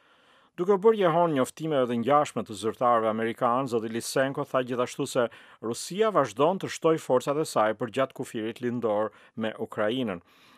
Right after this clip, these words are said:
Në Moskë, Ministria e Jashtme ruse deklaroi se Shtetet e Bashkuara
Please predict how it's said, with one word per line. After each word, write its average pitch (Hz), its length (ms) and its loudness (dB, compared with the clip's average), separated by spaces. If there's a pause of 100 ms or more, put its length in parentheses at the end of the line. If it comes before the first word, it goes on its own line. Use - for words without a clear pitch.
(140)
Në 120 80 2
Moskë, 143 460 2
Ministria 123 420 0
e 123 60 2
Jashtme 135 420 2
ruse 151 320 -2
deklaroi 131 400 0
se 127 160 -6
Shtetet 123 300 0
e 110 80 -4
Bashkuara 147 480 2